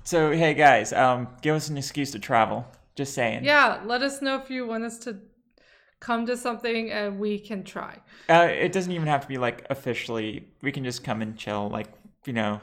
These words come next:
Speaker 2: Yeah, yeah, it doesn't have to be, like, this big thing. It could just be like, "Hey, come be at my thing and
Speaker 1: Yeah,
Speaker 2: bring a
Speaker 1: we're
Speaker 2: microphone."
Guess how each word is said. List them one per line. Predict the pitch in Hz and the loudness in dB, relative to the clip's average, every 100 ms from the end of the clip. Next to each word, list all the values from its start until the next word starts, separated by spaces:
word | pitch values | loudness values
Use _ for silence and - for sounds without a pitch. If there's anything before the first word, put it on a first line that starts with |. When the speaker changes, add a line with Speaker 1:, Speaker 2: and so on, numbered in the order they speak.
| - | -6
Speaker 2:
Yeah, | 277 214 165 160 - | 2 4 2 -4 -8
yeah, | 262 247 | 2 4
it | 220 | 4
doesn't | 262 262 | 0 -2
have | 247 240 | -2 -4
to | 220 | -4
be, | |
like, | 202 180 175 _ _ _ _ _ _ - | -6 -6 -12 _ _ _ _ _ _ -14
this | 196 | -14
big | - 170 | -12 -14
thing. | - - - - | -16 -20 -20 -20
It | 202 | -20
could | - | -18
just | 185 196 - | -14 -14 -12
be | 208 | -14
like, | 190 - | -14 -8
"Hey, | 247 220 | -4 -4
come | 214 208 202 190 - _ _ 175 | -6 -10 -8 -10 -16 _ _ -12
be | 202 | -8
at | 190 | -8
my | 190 190 | -10 -12
thing | 190 196 - | -12 -14 -14
and | 156 - | -18 -14
Speaker 1:
Yeah, | 98 - - | -8 -6 -4
Speaker 2:
bring | 147 151 | 0 2
a | 147 | 2
Speaker 1:
we're | |
Speaker 2:
microphone." | 190 185 - - - | 0 -6 -14 -20 -20